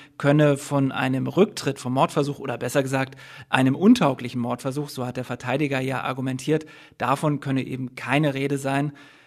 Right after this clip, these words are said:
Die „Jetzt geht es los“ Schwelle, so heißt es, glaub ich, in, im Juristendeutsch, die war spätestens mit den Schüssen auf die Eingangstür der Synagoge gegeben. Und die Merkmale Heimtücke und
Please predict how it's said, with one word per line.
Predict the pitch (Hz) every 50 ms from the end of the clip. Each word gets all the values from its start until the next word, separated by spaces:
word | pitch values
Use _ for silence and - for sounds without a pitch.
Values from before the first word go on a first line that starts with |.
| _ _ -
Die | 135 131 135 135 - - -
„Jetzt | 143 127 139 151 175 - - -
geht | 147 139
es | 143 123 120
los“ | 139 147 185 180
Schwelle, | - - 139 139 139
so | 127 123 113
heißt | 120 135 139 - 143
es, | - -
glaub | 131 127 131 135
ich, | 123 127
in, | 127 127 127 123
im | - - 135 131
Juristendeutsch, | 127 131 127 135 139 139 - 156 135 135 139 151 151 - - - - - - -
die | - 139
war | 139 143 139 139
spätestens | - - - 151 170 175 170 165 - 175 156 -
mit | 151 147 143 143
den | 151 143 143 143 - -
Schüssen | - - - - 190 208 202 196 175 -
auf | - 143 -
die | - 143 123
Eingangstür | - 135 147 151 147 143 139 - - - 147 143 135
der | 135 139 135
Synagoge | 131 135 135 135 127 139 143 147 143 143 131
gegeben. | 127 131 131 135 131 135 131 127 - - -
Und | 165 170 220 220 - - - - - - - _ _ _
die | - 123
Merkmale | 131 139 143 151 147 156 143 139 143 143 135 - - - -
Heimtücke | 139 135 156 175 - - 175 165 - 180 160 156
und | - - 160 165 165 -